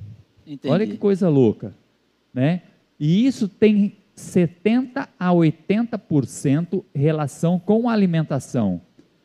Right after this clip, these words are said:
Speaker 2: Ah, então atividade física, o exercício não é importante, é só vinte a trinta por cento do resultado, de, por exemplo, da minha pegada, que é emagrecimento, né?
Speaker 1: Aham.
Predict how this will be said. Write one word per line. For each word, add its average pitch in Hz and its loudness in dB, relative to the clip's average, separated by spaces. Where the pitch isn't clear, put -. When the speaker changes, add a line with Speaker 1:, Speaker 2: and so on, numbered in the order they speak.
Speaker 2:
Ah, 285 -2
então 277 -2
atividade 226 -4
física, 214 -4
o - 6
exercício 202 0
não 208 0
é 233 -2
importante, 202 0
é 170 2
só 190 -2
vinte 208 -2
a 180 2
trinta 180 -2
por 151 -2
cento 202 -2
do 190 2
resultado, 165 0
de, 127 -18
por 156 4
exemplo, 139 -2
da 131 -2
minha 131 -2
pegada, 131 -2
que 143 -6
é 127 4
emagrecimento, 127 0
né? 127 2
Speaker 1:
Aham. 147 -2